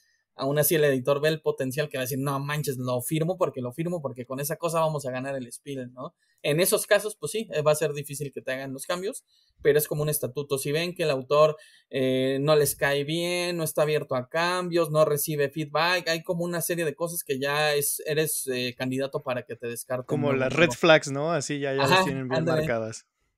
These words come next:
Speaker 1: Sí, sí, sí. Y, o de, hay quien también dice de eso de, "Ah, ya me dijo que trae el nuevo Monopoly", eh, eh, lo más seguro es que es una
Speaker 2: <laughs>
Speaker 1: porquería de juego.
Speaker 2: Inmediatamente.
Speaker 1: Ajá.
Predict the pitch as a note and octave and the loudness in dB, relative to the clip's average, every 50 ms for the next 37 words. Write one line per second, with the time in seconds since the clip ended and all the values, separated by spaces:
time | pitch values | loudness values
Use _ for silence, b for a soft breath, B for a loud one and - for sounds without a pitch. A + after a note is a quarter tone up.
0 | _ _ _ C#3+ D3+ E3+ - F3+ D#3+ - F3 F3+ - D#3 E3 E3 D#3+ E3+ E3+ F3 | _ _ _ -2 -2 -2 -2 -4 -2 -2 -2 -2 0 4 4 6 8 10 10 10
1 | F3+ E3+ F#3 F#3+ F3+ F#3 G3 G#3 G3 G3+ G3 G3 F#3 F3 E3 D#3 D#3+ F3 F3+ E3+ | 10 10 8 6 8 8 8 6 6 4 4 4 4 6 6 6 6 6 0 -2
2 | - F#3+ E3+ D3 C#3 C3+ C#3 D3+ D3 - F3 D3+ C#3 C3 C3 C3 - - D#3 F#3 | 0 0 2 2 2 2 2 0 2 0 2 2 2 2 2 0 0 2 4 2
3 | F#3+ F#3 F#3+ F#3+ F#3 F3+ F3+ F3+ F#3 - - C3+ - - D3 D#3+ E3 D#3+ D#3+ E3 | 4 4 2 0 0 -2 0 0 0 0 0 -4 0 2 2 2 2 2 2 2
4 | E3 D#3+ D#3 C3+ C#3 E3 E3+ - F#3 F3 E3 C3+ B2+ C3 C3 B2+ - - B2+ B2+ | 2 2 0 0 0 -2 0 0 -2 0 0 -2 0 0 0 -2 -2 -4 -4 -4
5 | A#2+ A#2+ A#2+ B2+ A#2+ C3+ B2+ B2+ C3 A#2+ - B2+ A#2+ G3 - - G3+ F3+ D#3+ D3 | -4 -4 -6 -6 -6 -4 -4 -4 -6 -4 -4 -2 0 0 2 2 2 2 2 0
6 | C3+ B2+ B2 B2 B2+ B2+ B2 A#2+ B2 A#2+ - A2+ A2+ A2+ - B2 A#2+ - - C#3 | 0 0 0 0 2 0 0 2 0 0 0 -2 -4 -6 -8 -10 -10 -8 -8 -10
7 | A#2+ - _ _ - B2+ B2 - C3 C3 B2 - _ | -10 -10 _ _ -8 -8 -6 -6 -8 -8 -8 -12 _